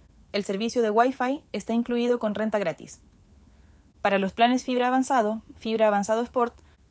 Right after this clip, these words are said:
la máxima velocidad de bajada es de hasta ochocientos megabits por segundo. La máxima velocidad de subida es de hasta ochocientos megabits por segundo. La tasa de agregación nacional es de uno coma sesenta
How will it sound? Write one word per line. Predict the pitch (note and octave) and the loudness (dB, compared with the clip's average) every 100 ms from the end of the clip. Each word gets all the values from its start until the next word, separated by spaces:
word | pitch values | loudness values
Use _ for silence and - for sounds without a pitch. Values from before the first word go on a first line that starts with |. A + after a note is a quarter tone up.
| - | -6
la | G3 | -2
máxima | G#3 - C4+ C4 | -2 0 0 2
velocidad | A#3 G#3+ G3+ A3 | 0 0 0 2
de | B3+ | 0
bajada | C4+ C4 G#3+ G#3 A#3+ | 0 2 2 0 -4
es | - G#3 | -8 -4
de | G#3+ | -2
hasta | G#3 G3+ | -2 -6
ochocientos | F#3+ F#3 A#3 B3 B3+ | -8 -6 -4 -4 -2
megabits | C4 B3+ A#3+ - | 0 0 -4 -6
por | A#3+ | -6
segundo. | A#3 G#3 E3 - - - _ _ _ _ _ _ _ _ _ _ _ | -4 -4 -6 -10 -16 -20 _ _ _ _ _ _ _ _ _ _ _
La | G#3 G#3 | -2 0
máxima | A#3 C#4 D4+ | 0 0 -2
velocidad | D4 C4 B3 G#3+ | 0 0 0 -2
de | G#3 A#3 | -2 -4
subida | C#4+ A#3+ G#3 A#3 A#3 - | -4 -2 0 -2 -4 -6
es | A3+ G#3+ | -6 -2
de | A#3 | -2
hasta | A#3 A#3 | 0 -4
ochocientos | A3 G3+ A#3+ C4+ | -4 -4 -2 0
megabits | B3 B3+ B3+ B3 | 0 0 -2 -4
por | B3+ | -6
segundo. | A#3+ C#4 B3+ E3+ - _ _ _ - _ _ _ - - - _ _ _ | -2 -2 -2 -4 -10 _ _ _ -20 _ _ _ -20 -20 -20 _ _ _
La | G3+ G3 | -2 0
tasa | A#3+ D4 | 0 0
de | |
agregación | C#4 C4 A#3 A#3+ | 0 0 0 0
nacional | A#3 A#3+ B3 G#3+ A#3+ - | 0 0 0 0 -2 -6
es | G#3+ G#3 | -4 0
de | A#3 | 2
uno | A#3+ A#3 | 2 2
coma | A3+ G#3+ G#3+ | 0 0 -2
sesenta | G#3 F#3+ C4+ C4+ B3+ C4+ | -4 -2 0 0 0 -2